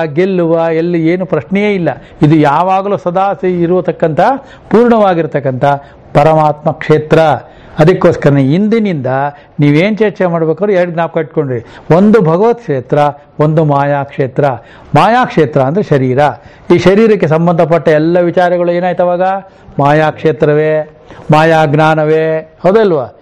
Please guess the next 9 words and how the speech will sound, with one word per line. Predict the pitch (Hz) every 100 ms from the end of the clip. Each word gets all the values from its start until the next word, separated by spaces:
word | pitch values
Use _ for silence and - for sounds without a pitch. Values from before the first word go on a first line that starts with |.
| _ - - - - 165
ಇದನ್ನ | 196 175
ಬಿಟ್ಟು | 123 180 233 - 226 151
ಎರಡೇ | - 143 202 247 240 175
ಜೀವ | 131 131 214 240
ಯಾವಾಗಲೂ | 214 202 220 202
ಓಡಾಡ್ತಿರೋದು | 214 226 - 208 196
ಎರಡರೊಳಗೇನೆ. | 185 202 202 190 143 - - - 147
ಮೂರನೇದು | 170 233 240 233 208
ಜಾಗ | 185 190